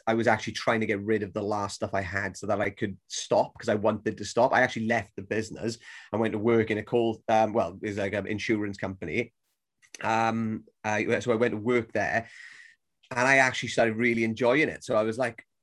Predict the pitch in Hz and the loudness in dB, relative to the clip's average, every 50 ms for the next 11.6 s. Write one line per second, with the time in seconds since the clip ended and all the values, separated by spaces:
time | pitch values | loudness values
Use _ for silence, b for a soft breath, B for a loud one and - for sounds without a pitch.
0 | _ 110 113 110 107 95 123 113 98 92 107 120 - 123 117 113 104 98 - 101 | _ -6 -4 -4 -2 0 2 2 2 2 -2 0 2 2 4 4 2 2 0 0
1 | 101 95 101 104 104 107 107 104 101 104 107 110 107 101 104 107 101 - 127 123 | 0 0 -2 0 0 0 0 0 -2 -2 0 0 0 0 -2 -4 -2 0 -2 0
2 | - 131 104 90 - - - 95 95 - 110 104 104 101 - 104 101 - _ _ | 2 0 0 0 -2 -6 -6 -6 -2 0 0 0 2 2 0 0 0 -2 _ _
3 | - - 110 107 98 - - 117 117 117 104 104 117 117 135 120 - 107 98 90 | -8 -6 -4 -4 -2 -2 -4 -2 -2 -2 -2 -2 -4 -4 -6 -6 -4 -4 -4 -4
4 | 85 98 101 - _ - - - 117 - - - - b b b b b b b | -6 -10 -12 -12 _ -8 -8 -6 -8 -8 -10 -10 -12 b b b b b b b
5 | - 110 101 98 101 101 95 90 104 101 98 - 98 98 - - 107 95 - - | -4 -2 0 0 0 -2 -2 -4 -4 -6 -6 -8 -10 -12 -4 -2 -2 -2 -2 -4
6 | 101 98 - 95 92 90 95 104 98 110 113 - B B B B - 139 131 120 | -6 -4 -2 -4 -2 -4 -4 -2 -2 -2 -2 -6 B B B B -2 0 0 2
7 | - 151 147 135 117 117 113 123 123 120 113 120 113 107 107 104 131 123 92 104 | 4 4 6 6 6 6 4 4 4 4 4 4 4 4 2 2 0 0 0 -2
8 | 123 143 143 - b b b b b _ _ _ _ 143 - - - - - - | -2 -2 -4 -6 b b b b b _ _ _ _ -2 -2 -2 -4 -8 -4 0
9 | - 180 - - B B 214 208 B B B - 127 127 123 123 139 135 123 117 | 2 2 2 0 B B -12 -12 B B B -2 -2 0 0 0 2 2 4 6
10 | 117 123 - 123 123 123 120 117 - - 127 120 - - - _ - - - 131 | 6 6 6 6 4 4 4 2 -2 -4 -4 -4 -4 -12 -16 _ -6 0 2 4
11 | 123 123 113 113 113 - - 120 110 110 110 110 | 4 6 4 2 2 0 2 4 4 4 4 2